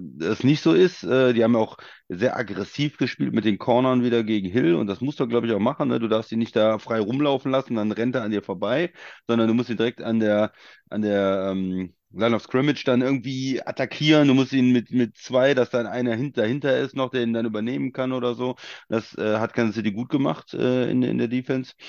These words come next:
Und hat, hat auch übrigens, äh, Hill hat, äh, auch, äh, irgendwo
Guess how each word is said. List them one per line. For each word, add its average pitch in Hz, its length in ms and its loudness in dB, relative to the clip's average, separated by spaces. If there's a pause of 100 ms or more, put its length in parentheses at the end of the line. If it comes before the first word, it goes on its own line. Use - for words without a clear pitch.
(420)
Und 101 320 0
hat, 110 160 2
hat 113 240 2
auch 117 120 4
übrigens, 110 500 2
äh, 95 180 -4
Hill 127 300 2
hat, 113 180 2
äh, 98 220 -2
auch, 98 240 -4
äh, 80 240 -4
irgendwo 98 400 0